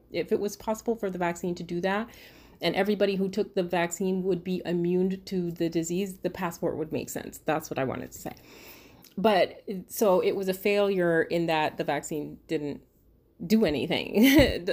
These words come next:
<laughs> So the passport didn't make sense. But during that time,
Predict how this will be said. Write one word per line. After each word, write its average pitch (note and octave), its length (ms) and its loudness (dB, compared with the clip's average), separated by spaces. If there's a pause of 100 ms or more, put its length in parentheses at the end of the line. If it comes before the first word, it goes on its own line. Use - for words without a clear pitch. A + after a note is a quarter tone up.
<laughs> A3 120 0
So F#3+ 220 0
the F3 100 -6
passport F#3 420 -2
didn't E3+ 160 -4
make E3 160 -6
sense. D3+ 260 -8 (600)
But F#3+ 640 2
during D#4+ 300 2
that C#4 200 -2
time, D#3+ 460 -4